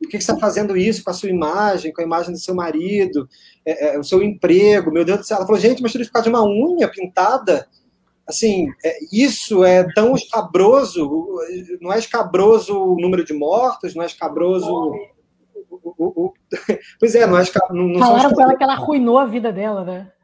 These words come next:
Speaker 1: Arruinou a vida dela, é, é, pois é.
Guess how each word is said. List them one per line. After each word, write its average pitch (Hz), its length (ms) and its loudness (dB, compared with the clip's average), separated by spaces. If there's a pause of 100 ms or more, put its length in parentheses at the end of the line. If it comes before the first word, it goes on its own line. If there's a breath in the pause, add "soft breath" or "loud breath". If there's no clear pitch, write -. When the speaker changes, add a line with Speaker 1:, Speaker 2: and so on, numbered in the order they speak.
Speaker 1:
Arruinou 196 440 2
a 220 40 4
vida 208 240 0
dela, - 180 -12 (140)
é, 262 140 -10 (440)
é, 131 120 -12 (380)
pois 151 180 -10
é. 117 100 -14